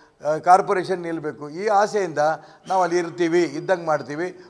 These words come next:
ವೋಟ್ ಮಾತ್ರ ಆಣೆ ಮಾಡಿ ಹೇಳ್ತಿದ್ದಾರೆ, ನಿಮಗೆ ಕೊಡ್ತೀವಿ. ಇದು ಅಲ್ಲಿರೋರು ಹೇಳ್ತಾ ಇದ್ದಾರೆ. ನೇರವಾಗಿ ಅರವತ್ತು ಪರ್ಸೆಂಟ್ಗೂ ಹೆಚ್ಚಿಗೆ ಕಾರ್ಯಕರ್ತರು ನಾವು ನನ್ನ ಜೊತೆ ಬಂದಿರೋದು. ನೀವೇ ಪ್ರತಿನಿತ್ಯದ ಕಾರ್ಯಕ್ರಮಗಳು, ಇವತ್ತು ಉದಾಹರಣೆಗೆ ಆ ಒಂದು ನೇಹಾ ಒಂದು ಕೊಲೆ ವಿರುದ್ಧವಾಗಿ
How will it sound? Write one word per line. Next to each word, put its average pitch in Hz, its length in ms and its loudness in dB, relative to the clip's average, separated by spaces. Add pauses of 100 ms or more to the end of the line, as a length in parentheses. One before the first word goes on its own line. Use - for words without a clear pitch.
(160)
ವೋಟ್ 202 320 2
ಮಾತ್ರ 170 300 -2
ಆಣೆ 190 320 4
ಮಾಡಿ 240 200 4
ಹೇಳ್ತಿದ್ದಾರೆ, 185 440 -2
ನಿಮಗೆ 185 320 -2
ಕೊಡ್ತೀವಿ. 139 680 -10 (680)
ಇದು 160 180 -4
ಅಲ್ಲಿರೋರು 180 480 4
ಹೇಳ್ತಾ 175 280 4
ಇದ್ದಾರೆ. 143 560 -4 (120)
ನೇರವಾಗಿ 240 480 2
ಅರವತ್ತು 233 240 4
ಪರ್ಸೆಂಟ್ಗೂ 196 380 -4
ಹೆಚ್ಚಿಗೆ 180 300 -4
ಕಾರ್ಯಕರ್ತರು 156 480 -6
ನಾವು - 540 -10
ನನ್ನ 160 100 -6
ಜೊತೆ 180 200 -4
ಬಂದಿರೋದು. 160 380 -6
ನೀವೇ 190 520 -4 (100)
ಪ್ರತಿನಿತ್ಯದ 196 560 -4
ಕಾರ್ಯಕ್ರಮಗಳು, 175 680 -2
ಇವತ್ತು 185 320 -2
ಉದಾಹರಣೆಗೆ 175 800 -2 (340)
ಆ 156 100 2
ಒಂದು 160 640 -4 (380)
ನೇಹಾ 180 520 2 (520)
ಒಂದು 160 580 -4 (100)
ಕೊಲೆ 190 280 2
ವಿರುದ್ಧವಾಗಿ 160 600 -2